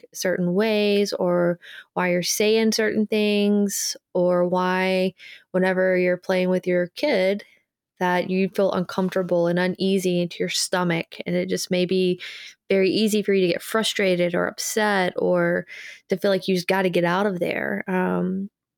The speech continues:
and there's reasons for all of this. But in order to start parenting in a more mindful way, it, it's all about awareness. It's first understanding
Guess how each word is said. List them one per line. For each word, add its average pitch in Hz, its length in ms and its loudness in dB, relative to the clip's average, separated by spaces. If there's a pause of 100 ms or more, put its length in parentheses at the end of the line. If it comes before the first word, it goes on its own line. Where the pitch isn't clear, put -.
(160)
and 196 160 2
there's 202 260 2
reasons 196 420 2
for - 140 -4
all 190 260 2
of 180 60 -2
this. - 440 -6 (1120)
But 226 100 2
in 226 140 4
order 269 460 4
to 214 580 2
start 202 300 0
parenting 196 880 2 (720)
in 190 100 4
a 190 40 4
more 190 200 4
mindful 180 460 2
way, 202 460 2
it, 202 280 0
it's - 160 -2
all 226 160 2
about 214 160 2
awareness. 180 640 0
It's - 360 -2 (720)
first 220 400 2
understanding 185 880 2